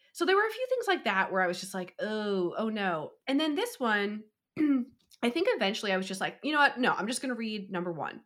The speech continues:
And I started at the beginning, and I think I was a little bit worried that I wasn't gonna get into it, but I got pulled in. And, I mean, I read the whole thing just, like, in three hours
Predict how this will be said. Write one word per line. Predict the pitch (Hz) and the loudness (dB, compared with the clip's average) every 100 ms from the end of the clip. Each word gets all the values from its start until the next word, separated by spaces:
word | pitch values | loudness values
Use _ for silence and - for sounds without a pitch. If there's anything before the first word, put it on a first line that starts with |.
| _ - | _ -4
And | 196 | 0
I | |
started | 190 190 196 254 | 0 0 0 -2
at | |
the | 349 | -2
beginning, | 349 330 226 220 220 226 226 - _ _ - | -2 -2 -2 0 -2 -2 -6 -10 _ _ -4
and | 202 - | -2 -2
I | 196 202 _ - | -4 -4 _ -6
think | 165 196 - | -4 -4 -4
I | 277 | -4
was | 311 381 370 - | -2 -2 -2 -2
a | 359 | -2
little | 226 185 185 196 | -2 -4 -4 -4
bit | 196 208 190 - _ _ _ 175 | -4 -4 -4 -8 _ _ _ -6
worried | 175 165 170 190 196 202 202 208 _ - | -2 0 -2 -4 -4 -6 -8 -10 _ -12
that | 180 | -6
I | 165 | -4
wasn't | 170 151 160 170 147 | -4 -6 -6 -8 -8
gonna | 185 | -10
get | 175 175 | -8 -8
into | 151 151 - 214 | -8 -12 -10 -6
it, | 262 277 - _ | -4 -6 -10 _
but | 214 208 - - _ _ - | -2 0 -2 -6 _ _ -10
I | - 247 240 | -2 -2 -2
got | 226 233 311 - - | -2 2 2 0 -8
pulled | 262 262 240 - | -6 -4 -4 -6
in. | - 262 190 175 165 165 180 190 _ _ - | -4 -2 -2 -2 -4 -6 -8 -10 _ _ -2
And, | 226 | 2
I | 240 | 2
mean, | 285 | 2
I | 302 | 2
read | 294 294 | 0 -2
the | |
whole | 349 349 | -2 -2
thing | 277 233 | -2 -2
just, | 196 | -2
like, | 175 170 - | -6 -6 -6
in | 208 | -6
three | 190 - 233 | -6 -4 0
hours | 190 180 165 165 - - | 2 2 -2 -6 -10 -18